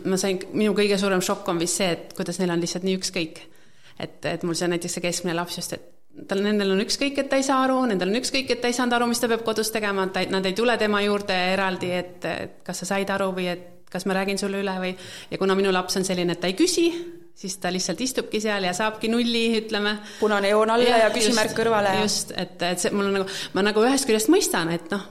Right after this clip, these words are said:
Speaker 1: mõtlevadki, et välismaalane, mis meil sellest on ju, et, et vaadaku vanemad ise, mis teevad.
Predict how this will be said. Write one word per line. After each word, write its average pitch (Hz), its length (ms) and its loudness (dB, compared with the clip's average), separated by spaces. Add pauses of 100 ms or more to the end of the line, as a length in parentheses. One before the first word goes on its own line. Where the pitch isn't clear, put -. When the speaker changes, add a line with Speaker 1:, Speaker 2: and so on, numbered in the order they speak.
Speaker 1:
mõtlevadki, 196 540 0
et 180 120 -4
välismaalane, 254 560 0
mis 226 160 -4
meil 240 200 0
sellest - 320 -4
on 175 120 -6
ju, - 80 -8
et, - 160 -16 (240)
et - 520 -20
vaadaku 196 360 -2
vanemad 214 280 2
ise, 214 200 0
mis 175 160 -2
teevad. 170 320 -6